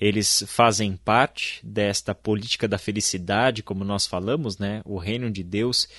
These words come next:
traz uma política de felicidade, onde a felicidade depende da conduta certa, está totalmente ligado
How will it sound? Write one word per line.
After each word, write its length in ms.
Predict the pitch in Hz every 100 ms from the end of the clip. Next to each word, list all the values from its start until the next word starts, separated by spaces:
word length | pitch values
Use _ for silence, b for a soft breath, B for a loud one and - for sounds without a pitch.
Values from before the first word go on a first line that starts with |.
| B B B -
traz 400 | 107 107 - -
uma 220 | 110 104
política 560 | - 101 110 117 -
de 140 | 98 98
felicidade, 1120 | - 110 110 - 92 95 107 131 127 104 98
onde 520 | 98 107 101 95 95
a 140 | 104 101
felicidade 760 | - 120 113 - 92 104 104
depende 600 | 95 92 - 113 117 104
da 120 | 95
conduta 720 | 87 113 107 101 117 135 101
certa, 460 | 87 110 120 - 92
está 240 | 90 -
totalmente 560 | 98 143 113 104 104 98
ligado 440 | 95 95 104 104